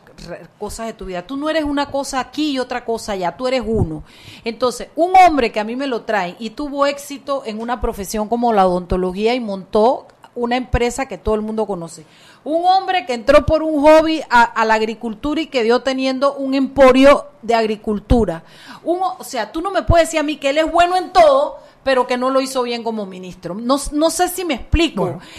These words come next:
Speaker 1: Es como, es como algo no, algo ahí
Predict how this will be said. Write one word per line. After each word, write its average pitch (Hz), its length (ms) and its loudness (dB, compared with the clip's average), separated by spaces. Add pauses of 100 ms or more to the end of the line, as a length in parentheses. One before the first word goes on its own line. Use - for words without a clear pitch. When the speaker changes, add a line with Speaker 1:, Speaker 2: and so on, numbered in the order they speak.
Speaker 1:
Es 294 160 -2
como, 330 480 2
es 294 140 -2
como 311 460 4 (300)
algo 392 360 4
no, 359 360 0
algo 359 360 4
ahí 359 280 2